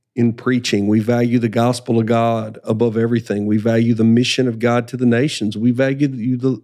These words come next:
we value the legacy of God to the next generation. We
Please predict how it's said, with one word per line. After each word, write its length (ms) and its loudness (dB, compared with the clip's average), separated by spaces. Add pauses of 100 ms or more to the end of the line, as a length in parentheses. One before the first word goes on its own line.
we 120 2
value 260 0
the 80 -2
legacy 400 -2
of 100 -4
God 320 0
to 100 -4
the 100 2
next 240 2
generation. 640 0
We 260 0